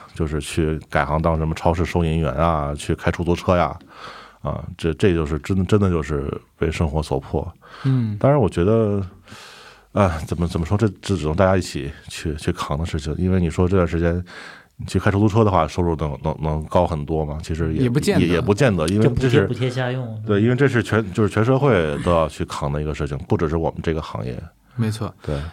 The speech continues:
Speaker 2: 当然，就是说线下的这些产业肯定会比较明显嘛。我，我也在想，就是大家可能这个时候考虑换工作也是比较纠结。一方面，呃，我们可能就有点转向这个，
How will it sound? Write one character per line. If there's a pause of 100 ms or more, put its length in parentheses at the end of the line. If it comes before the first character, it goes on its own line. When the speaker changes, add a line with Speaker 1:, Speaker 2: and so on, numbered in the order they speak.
Speaker 2:
当
然， (200)
就
是
说
线
下
的
这
些
产
业
肯
定
会
比
较
明
显
嘛。
我，
我
也
在
想，
就
是
大
家
可
能
这
个
时
候 (360)
考
虑
换
工
作
也
是
比
较
纠
结。
一
方
面， (440)
呃，
我
们
可
能
就
有
点
转
向
这
个，